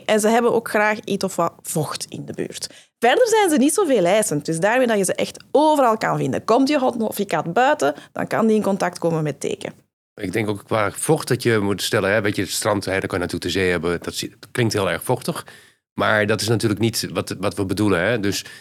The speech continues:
Speaker 2: het zijn met name, als je naar het strand toe loopt, dan loop je door bosjes heen. En daar is het wel vochtig, de vochtigheid is daar groter. Dus dat stuk waar je er naartoe loopt, daar kunnen ze zitten. Niet dat je dan daarna veilig bent, want je loopt ook weer terug. Ehm,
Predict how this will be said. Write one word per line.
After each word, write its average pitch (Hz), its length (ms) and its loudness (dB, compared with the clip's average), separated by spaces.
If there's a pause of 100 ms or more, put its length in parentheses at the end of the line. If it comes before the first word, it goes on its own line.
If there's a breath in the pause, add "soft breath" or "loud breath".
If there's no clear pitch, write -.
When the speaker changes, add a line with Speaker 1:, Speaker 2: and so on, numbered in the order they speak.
(160 loud breath)
Speaker 2:
het 98 140 -4
zijn 107 180 2
met 104 80 2
name, 110 500 2 (120)
als 113 180 0
je - 60 -4
naar 95 100 0
het - 80 -4
strand 104 240 0
toe 113 140 2
loopt, 127 360 2
dan 98 120 -2
loop 98 140 2
je 101 60 -6
door 92 140 2
bosjes 120 340 2
heen. 87 380 -2 (480 soft breath)
En 90 440 -2
daar 104 260 0
is 104 80 0
het 101 100 -4
wel 110 240 2
vochtig, - 360 -2
de 90 120 -4
vochtigheid 90 580 -4
is 90 60 -4
daar 85 180 -4
groter. 87 380 -2 (400 loud breath)
Dus 98 100 -4
dat 113 100 -4
stuk - 180 0
waar 113 100 2
je 104 60 -2
er 98 60 2
naartoe 104 340 2
loopt, 95 360 2 (260)
daar 104 300 0
kunnen 95 200 0
ze 87 100 -4
zitten. 107 420 -2 (460 soft breath)
Niet 95 160 -4
dat 92 120 -6
je - 60 -6
dan 92 200 -2
daarna 87 300 -2
veilig 95 280 -2
bent, 104 160 -2
want 92 120 -8
je 87 60 -4
loopt 85 160 -4
ook 80 60 -8
weer 85 100 -4
terug. - 360 -4 (360 soft breath)
Ehm, 90 460 -2